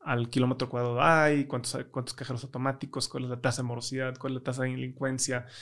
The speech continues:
miles de cosas, cu-, cuál es el ingreso per cápita de esa población y todo ese tipo de cosas. Y luego ya luego lo cuadras con qué tipo de celular está usando, qué, cua-,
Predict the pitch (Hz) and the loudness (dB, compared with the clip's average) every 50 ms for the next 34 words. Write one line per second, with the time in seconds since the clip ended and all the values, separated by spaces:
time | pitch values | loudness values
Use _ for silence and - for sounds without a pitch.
0 | - - - _ - - - - 160 180 202 196 170 147 127 123 - 135 120 - | -18 -18 -20 _ -20 -14 -2 6 12 12 12 12 12 12 12 10 8 6 4 4
1 | - - 139 139 135 147 143 135 127 123 127 120 120 123 131 123 123 127 - 131 | 2 0 -2 -2 0 2 2 2 4 2 2 0 2 2 2 0 0 -2 -4 -4
2 | - - 120 - 127 131 120 104 127 - - 123 117 117 117 - - 123 120 120 | -4 -6 -6 -4 -4 -4 -4 -4 -6 -10 -12 -10 -8 -4 -2 -2 -2 -2 -4 -6
3 | 120 120 120 120 120 123 120 - - - - - - - - - - - _ 135 | -6 -6 -8 -10 -8 -8 -8 -8 -8 -12 -14 -14 -14 -16 -18 -20 -20 4 _ 12
4 | 139 143 143 147 143 139 135 139 135 139 143 143 131 123 - - 147 151 143 139 | 12 12 12 12 12 12 10 10 10 8 8 8 6 2 -2 2 2 4 4 4
5 | 135 127 - - - 127 120 117 - - - - - - _ - 131 - 127 101 | 2 0 -2 -2 -2 -4 -6 -6 -10 -14 -18 -20 -20 -6 _ -2 0 0 0 2
6 | 123 120 117 - - 127 117 117 117 113 - - 131 123 - 175 180 170 165 151 | 2 2 0 0 0 0 0 -2 -2 -4 -6 -8 -6 -2 2 4 4 4 4 2
7 | 143 143 147 - - _ _ _ - 135 131 131 - - 147 143 139 143 - | 2 0 0 -4 -10 _ _ _ 2 2 4 2 4 8 8 8 8 8 2